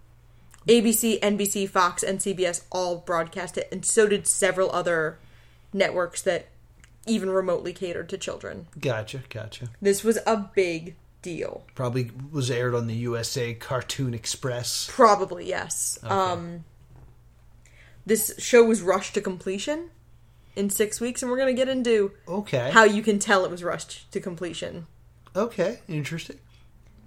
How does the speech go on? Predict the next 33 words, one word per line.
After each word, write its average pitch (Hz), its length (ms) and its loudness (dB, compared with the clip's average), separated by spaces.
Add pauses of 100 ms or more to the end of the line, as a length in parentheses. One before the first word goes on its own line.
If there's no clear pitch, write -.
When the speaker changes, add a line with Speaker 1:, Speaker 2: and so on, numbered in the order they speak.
(120)
Speaker 1:
So, 285 360 8 (880)
uh, 214 220 6
we 269 120 0
open 392 520 4
on 214 140 2
a 196 80 4
cute 294 360 -6
little 302 200 0
house 294 420 4
in 202 80 -2
a 160 100 -4
cute - 480 -8
little 190 200 0
suburb. 175 640 -2
Speaker 2:
Yeah, 170 140 2
it 185 120 -4
could 180 160 -2
be 185 80 -4
your 175 220 0
home. 123 300 -6 (520)
Speaker 1:
Yep, - 160 -4
could 247 120 -4
be. 247 260 -2 (400)
I 226 140 8
mean, 226 340 2 (300)
you 220 100 2
know, 180 120 2
as 180 220 -4
long 220 260 4
as 220 100 4
you 208 120 -2
live 196 220 4
in 180 420 -4